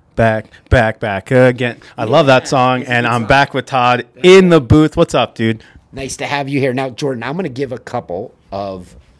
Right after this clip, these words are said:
Speaker 2: real obvious examples of friction, and I know you're gonna do it too. Hey, by the way, friction in a personal life is pushback. It's, uh, somebody that's playing games.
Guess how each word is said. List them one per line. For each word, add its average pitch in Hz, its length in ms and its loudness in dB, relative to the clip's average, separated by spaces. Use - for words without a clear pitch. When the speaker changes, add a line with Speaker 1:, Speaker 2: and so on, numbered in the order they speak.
Speaker 2:
real 147 640 -2
obvious 110 760 -8
examples 107 680 -10
of - 160 -14
friction, 80 520 -16
and 98 100 -14
I 104 60 -10
know 104 120 -8
you're 117 260 -6
gonna 131 200 -6
do 110 200 -12
it 110 140 -16
too. 104 340 -14
Hey, 185 80 -6
by 190 140 -2
the 156 40 -6
way, 135 120 -12
friction 139 800 -8
in 117 500 -12
a 107 80 -18
personal 180 480 -10
life 85 480 -16
is 113 480 -10
pushback. - 640 -12
It's, 113 480 -12
uh, 104 140 -8
somebody 127 440 -8
that's 110 180 -10
playing 98 380 -10
games. 123 720 -12